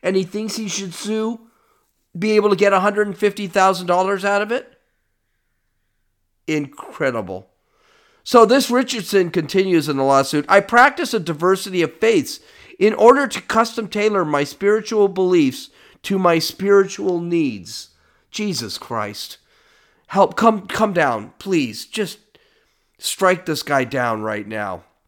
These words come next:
Richardson claims his fourteenth Amendment or Equal Protection Clause was violated by the chaplain's alleged refusal to wear a hijab. By the way, it's not the chaplain that does that. It's, it's the wa-, it's the warden. The chaplain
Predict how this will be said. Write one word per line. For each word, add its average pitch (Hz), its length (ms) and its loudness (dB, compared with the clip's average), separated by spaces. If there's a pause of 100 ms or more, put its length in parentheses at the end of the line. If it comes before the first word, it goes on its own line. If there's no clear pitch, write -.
(640)
Richardson 226 640 0
claims 180 300 0
his 135 140 -6
fourteenth 196 500 -2
Amendment 135 480 0
or 120 120 -4
Equal 131 260 -2
Protection 139 480 -6
Clause 120 420 -2 (380)
was 165 220 2
violated 147 640 4
by 143 120 4
the 135 100 0
chaplain's 151 500 0
alleged 147 560 0
refusal 135 800 -6 (420)
to 208 160 0
wear 160 320 6
a 160 80 4
hijab. 170 640 0 (440)
By 254 140 6
the 254 80 6
way, 220 180 6
it's 202 160 0
not 220 180 0
the 151 60 -6
chaplain 110 500 -4
that 101 120 -12
does 101 220 -10
that. 120 180 -6
It's, - 380 -10
it's 139 220 -10
the 143 120 -10
wa-, 135 300 -8
it's - 180 -10
the 165 60 -8
warden. 98 460 -6 (580)
The - 80 -12
chaplain 214 560 -4